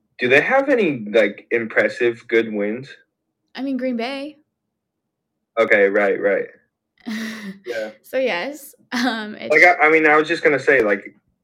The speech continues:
Speaker 1: kinda like what you're saying, it's, you don't really know what to expect from them. I don't think they're gonna catch New Orleans for the division, so that probably means they're a wild card team, but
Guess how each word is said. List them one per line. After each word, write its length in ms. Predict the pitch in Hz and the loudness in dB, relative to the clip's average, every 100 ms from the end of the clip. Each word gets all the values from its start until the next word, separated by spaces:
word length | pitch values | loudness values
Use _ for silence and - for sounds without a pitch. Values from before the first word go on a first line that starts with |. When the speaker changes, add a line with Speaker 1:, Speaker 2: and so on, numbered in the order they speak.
| _ | _
Speaker 1:
kinda 240 | - 120 113 | 0 2 4
like 180 | 110 | 2
what 80 | 107 | 0
you're 180 | 104 104 | -2 -2
saying, 300 | - 110 107 | -2 -2 -2
it's, 380 | 101 98 - _ | -4 -6 -14 _
you 120 | 107 | -4
don't 160 | 113 151 | -2 0
really 180 | 139 117 | 2 2
know 220 | 110 107 | 2 2
what 400 | 98 95 104 101 | 2 0 0 -2
to 160 | - 135 | -4 -4
expect 420 | 127 - 139 - | -2 0 -2 0
from 120 | 147 | 0
them. 200 | 151 151 | 0 2
I 80 | 120 | 2
don't 160 | 135 135 | 2 2
think 140 | 131 | 0
they're 100 | 127 | 2
gonna 160 | 113 104 | 2 2
catch 280 | - 110 - | 0 -2 -2
New 140 | 117 107 | -2 0
Orleans 400 | 101 110 120 127 | 2 2 0 -2
for 120 | 110 | -2
the 100 | 104 | -2
division, 500 | 101 101 107 117 123 | -2 -2 -2 -2 -6
so 100 | 123 | -2
that 180 | 104 98 | -2 0
probably 260 | 113 107 | 0 2
means 200 | 107 107 | 0 -2
they're 160 | 104 104 | 0 0
a 80 | 101 | 2
wild 360 | 95 98 104 | 2 0 0
card 200 | 107 107 | 0 -2
team, 320 | 101 120 127 107 | -2 -6 -6 0
but 220 | 98 | 0